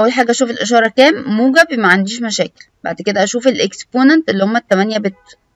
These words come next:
تمانية بت اللي وراهم يطلعوا كام؟ هيطلعوا مية تمانية وعشرين. أنا بعمل إيه؟ باخد ال-، الرقم اللي طلع ده ناقص المية سبعة وعشرين، يطلع كام؟ يطلع واحد. الرقم عندي أصله كام؟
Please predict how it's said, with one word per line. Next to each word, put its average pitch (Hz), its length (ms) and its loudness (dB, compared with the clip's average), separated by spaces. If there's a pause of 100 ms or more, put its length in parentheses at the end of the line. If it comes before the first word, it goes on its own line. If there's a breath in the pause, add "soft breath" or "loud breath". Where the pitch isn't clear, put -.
(220)
تمانية 214 200 -2
بت 220 220 -4
اللي 208 160 -4
وراهم 208 400 0
يطلعوا 214 300 0
كام؟ 220 360 -4 (380 loud breath)
هيطلعوا 247 360 4
مية 254 220 0
تمانية 226 320 -2
وعشرين. 196 480 -6 (1000)
أنا 202 120 2
بعمل 214 360 2
إيه؟ 208 260 -2 (300)
باخد 202 420 -2
ال-، 175 180 -6
الرقم 208 380 0
اللي 196 140 -4
طلع 233 220 2
ده 247 180 2 (260)
ناقص 226 460 0
المية 202 360 0
سبعة 208 340 2
وعشرين، 190 380 -6 (460)
يطلع 196 300 0
كام؟ 208 260 -2
يطلع 220 280 2
واحد. 175 300 0 (680 loud breath)
الرقم 208 340 0
عندي 208 300 4
أصله 214 320 0
كام؟ 226 300 0